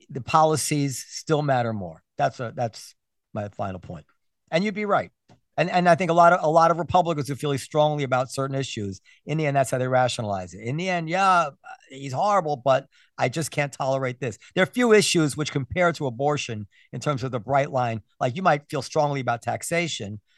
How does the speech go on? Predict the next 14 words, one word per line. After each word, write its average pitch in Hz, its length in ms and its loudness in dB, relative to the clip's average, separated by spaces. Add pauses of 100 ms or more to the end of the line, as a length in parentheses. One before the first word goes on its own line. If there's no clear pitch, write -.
(680)
but 147 240 4
it's 156 140 -6
not 160 180 4
the 156 60 0
end. 143 180 -4
It 139 140 -12
shouldn't 170 340 0
be 147 80 0
the 139 120 -2
end 139 120 0
of 123 80 -4
the 120 80 -8
world. 120 420 0 (460)
But 127 180 0